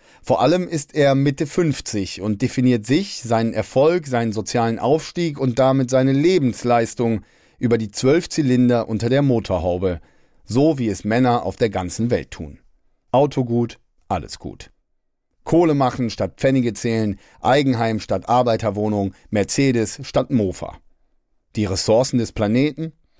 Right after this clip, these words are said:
die eigene mentale Gesundheit, Ethik, Moral und soziale Gerechtigkeit.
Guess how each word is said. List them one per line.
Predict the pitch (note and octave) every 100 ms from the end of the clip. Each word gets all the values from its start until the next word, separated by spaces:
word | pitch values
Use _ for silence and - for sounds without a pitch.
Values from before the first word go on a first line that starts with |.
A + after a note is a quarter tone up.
| _ -
die | G2+
eigene | A2+ B2+ C3 A#2
mentale | A#2 A2+ A#2 A2+
Gesundheit, | G#2+ A#2+ D3+ D3 C#3+ C#3+ - _ _ _ -
Ethik, | C3+ C#3+ D3+ C#3 B2
Moral | A#2 G#2 A2+ C#3+ C#3
und | A#2+
soziale | A#2 G#2+ B2+ B2+
Gerechtigkeit. | A2 G#2+ C#3+ - C#3+ D3 C3+ C3+